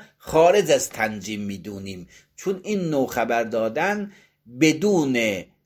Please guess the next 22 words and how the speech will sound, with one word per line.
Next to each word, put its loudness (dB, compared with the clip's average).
رابطه -2
علت -8
و -6
معلول -6
هست. -12
اینم -2
تمام -6
شد. -20
از 2
ثالث 0
و -6
اینا 0
رو 4
توضیح -4
دادم، -4
ما -8
از -14
متن -12
می‌خوایم -16
بخونیم -12
که، -14
اه، -18